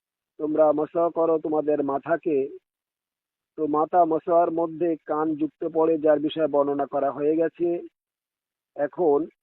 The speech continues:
মাথার পরের স্টেজ, অর্থাৎ নিচের অংশ এবং আলাদা অংশ সম্পূর্ণ, যেটা হচ্ছে ঘাড়। ঘাড়টা কিন্তু সম্পূর্ণ মা-, আলাদা অংশ, ওটা মাথার কোনো অংশ নয়। যেহেতু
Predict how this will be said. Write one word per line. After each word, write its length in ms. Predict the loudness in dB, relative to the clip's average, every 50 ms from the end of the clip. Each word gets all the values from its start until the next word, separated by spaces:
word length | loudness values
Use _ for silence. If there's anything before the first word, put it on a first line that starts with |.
| _ _ _ _ _ _ _ _ _ _ -18 -14
মাথার 560 | -10 -6 -4 -2 -2 -2 -2 0 4 4 4 4 2 -4
পরের 460 | 0 0 2 2 2 2 2 0 -2
স্টেজ, 520 | -4 -6 _ _ _ -2 0 0 0 0 -2 -8 -18 -18 -4
অর্থাৎ 280 | -4 -4 -2 0 -2 -2
নিচের 560 | -2 -2 -4 -4 -4 -2 -2 0 0 2 2
অংশ 300 | 2 0 0 -2 -4 -4
এবং 260 | -4 -2 -2 -2 -4 -4 -4
আলাদা 360 | -2 2 2 2 2 4 2
অংশ 340 | 2 2 0 -2 -4 -6 -6 -6 -6 -6
সম্পূর্ণ, 500 | -8 -8 -12 -10 -8 -8 -6 -4 -4 -4
যেটা 260 | -4 -4 -4 -2 -2
হচ্ছে 240 | -4 -4 -6 -6 -8
ঘাড়। 540 | -8 -8 -10 -6 0 4 4 4 4 4 0 -6 _ _ _ _ _ _ _ _ _ _ _ _ _ _ -20 _ _ _ _ _ _ _ _ _ _ _ -16
ঘাড়টা 540 | -14 -8 0 4 4 4 4 2 -2 -4 -4
কিন্তু 460 | -4 -4 -6 -4 -4 -4 -2 -2 -2
সম্পূর্ণ 760 | -2 -2 -6 -6 -6 -6 -6 -6 -4 -2 -2 -2 -2 -2 -2
মা-, 240 | -4 -4 -6 -6 -8 -12
আলাদা 440 | -8 -4 2 4 4 4 6 4 4
অংশ, 380 | 4 2 0 -2 -6 -6 -4 -4 -4 -4 -4
ওটা 340 | -8 -6 -2 0 0 0 0
মাথার 500 | -2 -2 -4 -4 -4 0 0 0 0 0
কোনো 280 | -4 -4 -4 -4 -4 -4
অংশ 300 | -4 -6 -6 -6 -6 -4
নয়। 380 | -4 -2 2 4 4 4 4 2 -6 _ _ _ _ _ _ _ _ _ _ _ _ _ _ _ _ _ _ _ _ _ _ _ _ _ _ _ -20 _ _ _ _ _ _ _ _ _ _ _ -4 4
যেহেতু 280 | 4 4 4 4 -2